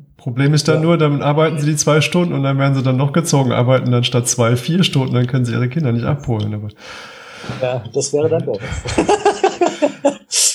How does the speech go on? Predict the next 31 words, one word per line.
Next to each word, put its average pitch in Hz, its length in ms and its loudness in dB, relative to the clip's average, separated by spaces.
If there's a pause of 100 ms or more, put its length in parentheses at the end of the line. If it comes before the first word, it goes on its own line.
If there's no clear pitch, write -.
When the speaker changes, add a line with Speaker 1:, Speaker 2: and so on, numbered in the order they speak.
(680)
Speaker 2:
Ja, 131 320 2
ich - 200 -8
kenne 160 160 0
das 180 160 2
auch 165 180 -2
vom 147 140 -2
Flughafen, 180 720 0
von 160 140 0
den 139 140 -2
Bodendiensten. 202 1000 -2 (400)
Also 139 240 0
die 160 580 0
Menschen, 170 600 0
die, 139 540 -2
ähm, 131 540 0
die, 117 360 -4 (140)
ähm, 104 420 -4 (160)
nicht 135 280 -4
nur 147 120 2
das - 220 2
Gepäck, - 400 -2
sondern 131 540 -2
auch, 117 520 -2
äh, 101 280 -10 (260)
so - 300 -4
Warengüter 190 640 0
verladen 165 600 0
und, 143 180 -8 (200)
verladen 156 480 2
und 135 160 -8
beladen, 170 640 -2